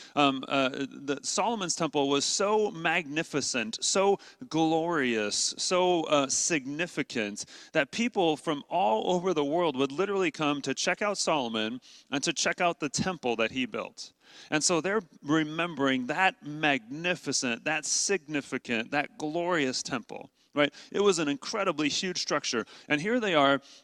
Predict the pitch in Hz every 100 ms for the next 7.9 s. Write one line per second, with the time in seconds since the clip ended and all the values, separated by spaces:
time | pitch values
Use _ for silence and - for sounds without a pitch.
0 | - - 202 214 - 156 131 127 117 120
1 | - - - - 139 135 131 131 143 131
2 | 127 131 143 - 240 - - 196 180 170
3 | 165 139 139 127 123 139 151 139 147 190
4 | 214 - 165 139 151 196 202 160 165 165
5 | 160 160 - - - 139 - 156 - 123
6 | 120 120 123 135 139 - 143 131 117 127
7 | - - 98 - 98 90 - - -